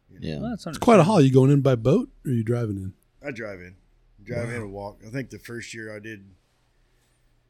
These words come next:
Speaker 1: was it Onyx told me I walked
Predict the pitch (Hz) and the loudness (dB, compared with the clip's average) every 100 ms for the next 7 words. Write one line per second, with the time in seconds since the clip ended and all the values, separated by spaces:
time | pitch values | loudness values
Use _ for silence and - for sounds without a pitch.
0 | _ _ _ _ _ _ _ _ _ _ | _ _ _ _ _ _ _ _ _ _
1 | _ - 98 _ _ _ 107 113 110 107 | _ -20 -20 _ _ _ -20 -18 -18 -20
2 | - 110 107 104 104 98 | -20 -20 -20 -18 -20 -20